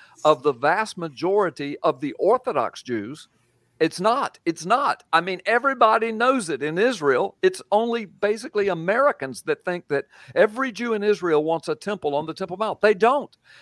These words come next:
As a matter of fact, the vast majority of the nine million people now living in Israel have no desire whatsoever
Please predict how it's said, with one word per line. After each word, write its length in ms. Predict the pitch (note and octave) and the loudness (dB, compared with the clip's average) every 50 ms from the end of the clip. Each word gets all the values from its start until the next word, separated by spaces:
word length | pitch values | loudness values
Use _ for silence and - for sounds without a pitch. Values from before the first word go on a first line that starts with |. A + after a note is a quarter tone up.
| _ | _
As 120 | D3 C#3+ F#3 | -4 -4 0
a 40 | |
matter 220 | F3+ G3+ A#3 C4 A#3 | 2 2 4 4 2
of 80 | - | 4
fact, 220 | - A#3+ A#3+ A#3 _ | 4 2 2 2 _
the 100 | F3+ D#3 | 0 0
vast 640 | B2+ A#2+ A#2+ A#2+ B2+ D3+ G#3 A#3+ C4 C4+ C4 - - | 0 -4 -14 -10 -2 0 0 0 0 -4 -8 -8 -10
majority 480 | E3+ D#3+ C3+ F3 G#3 A3+ A#3 G3 D#3+ | -10 -4 -2 0 2 2 2 2 0
of 100 | D3+ C#3 | -2 -2
the 120 | B2+ D#3 D3 | -2 -4 -4
nine 600 | C#3+ E3 G3 G#3+ A#3 A#3 G3+ D#3+ C#3+ C#3+ D#3 F3+ | -2 -2 -2 -2 -2 -4 -6 -10 -10 -10 -8 -6
million 520 | A3 B3 A#3+ G#3+ F#3 D#3 D#3 D3+ D#3 D3 | 0 2 2 2 2 0 -6 -8 -10 -8
people 400 | - G#3 G#3+ G3+ - D3+ C#3 C3 | -8 -8 -8 -4 -2 -2 -2 -2
now 240 | C#3 D#3 E3 F3 F3 | -2 -2 -2 -2 -2
living 300 | E3 E3 D#3+ D#3 D3+ C#3+ | -2 -4 -6 -6 -8 -10
in 100 | D3 D#3+ | -8 -6
Israel 440 | F#3 F#3 - C3+ B2 A#2+ A#2+ C3+ - _ _ _ _ _ | -6 -6 -6 -4 -4 -4 -4 -6 -8 _ _ _ _ _
have 320 | - G3 F3 F#3 E3+ D3+ | -6 -2 -2 -2 -2 -2
no 300 | E3+ E3+ F#3+ A3+ A3 A3+ | -6 -6 -2 -2 -2 0
desire 520 | F#3+ G#3 G3+ F#3 G3 G#3 G#3 G#3 G#3+ G#3+ G#3 | 0 -2 -2 -2 -2 -4 -2 0 0 0 2
whatsoever 1160 | G3+ G#3+ A3+ A3 - - - A#3 A#3 A3+ - _ _ _ - F#4 C#4 B3+ A#3+ A#3+ D#3 - | 2 2 0 0 0 -4 -2 0 0 0 -2 _ _ _ 0 0 0 4 4 2 2 2